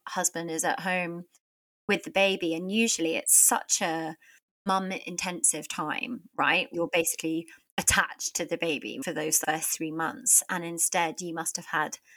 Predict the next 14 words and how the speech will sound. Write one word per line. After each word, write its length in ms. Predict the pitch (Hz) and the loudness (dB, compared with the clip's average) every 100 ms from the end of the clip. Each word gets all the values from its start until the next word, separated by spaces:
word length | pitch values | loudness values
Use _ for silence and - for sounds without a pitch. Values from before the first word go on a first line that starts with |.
| _ _ _ _ | _ _ _ _
such 640 | - - - 277 - - - - | 6 6 6 4 2 -2 -4 -2
a 60 | |
different 380 | - 180 - - | -4 -4 -6 -10
experience. 880 | - - 180 160 156 - - - - - | -6 -4 -2 -4 -6 -8 0 2 4 2
And 400 | 170 165 165 - _ | 0 -2 -6 -8 _
Beetle 640 | 185 180 - 170 165 160 - _ | -6 -2 -2 -2 -2 -4 -6 _
must 320 | 170 180 - - | -10 -2 0 -2
have 120 | 180 _ _ - - | -4 _ _ -10 0
had 180 | 208 - | 0 2
to, 220 | - 160 151 | -2 -2 -2
by 140 | 170 | -2
sheer 360 | 160 - 185 170 | 0 2 2 2
necessity, 760 | 165 - 180 - - - 151 - | 0 0 2 0 0 -2 -2 -6
be 260 | 170 160 | -2 -2